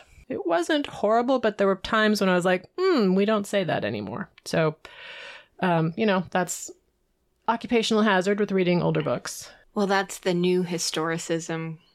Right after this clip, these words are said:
Speaker 1: Yeah, no,
Speaker 2: method
Speaker 1: it
Speaker 2: of literary criticism. <laughs>
Speaker 1: Yeah, no, and, and I totally appreciate it. And, it, and th-, there wasn't anything really awful.
Speaker 2: Yeah, it was
Speaker 1: But
Speaker 2: just
Speaker 1: it's still a little bit,
Speaker 2: dated,
Speaker 1: little
Speaker 2: dated.
Speaker 1: cringy, yeah.
Speaker 2: Yeah.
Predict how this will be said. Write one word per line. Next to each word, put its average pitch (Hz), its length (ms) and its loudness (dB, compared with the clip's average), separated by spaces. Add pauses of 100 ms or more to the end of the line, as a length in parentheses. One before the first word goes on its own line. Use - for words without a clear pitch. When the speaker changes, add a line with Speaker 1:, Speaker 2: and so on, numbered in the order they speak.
(280)
Speaker 1:
Yeah, 233 340 2
no, 311 180 4
Speaker 2:
method 175 100 0
Speaker 1:
it 165 80 2
Speaker 2:
of 160 120 -6
literary 175 640 4
criticism. 277 920 2
<laughs> 269 380 0
Speaker 1:
Yeah, 262 280 2
no, 269 160 4
and, 220 220 4
and 220 220 4
I 214 120 4
totally 240 320 2
appreciate 208 380 2
it. 175 140 2
And, - 20 2
it, 208 160 2
and 208 120 2
th-, 202 140 2
there 220 120 4
wasn't 233 260 2
anything 170 600 2 (160)
really 294 640 2
awful. 294 720 2 (120)
Speaker 2:
Yeah, 262 300 -4
it - 140 -6
was 180 220 -2
Speaker 1:
But 214 240 4
Speaker 2:
just - 40 -2
Speaker 1:
it's 208 180 0
still 233 240 4
a - 20 4
little 214 220 4
bit, 202 320 0 (240)
Speaker 2:
dated, 220 140 0
Speaker 1:
little 240 260 4
Speaker 2:
dated. 175 480 0
Speaker 1:
cringy, 151 220 0
yeah. - 240 -2
Speaker 2:
Yeah. - 160 -2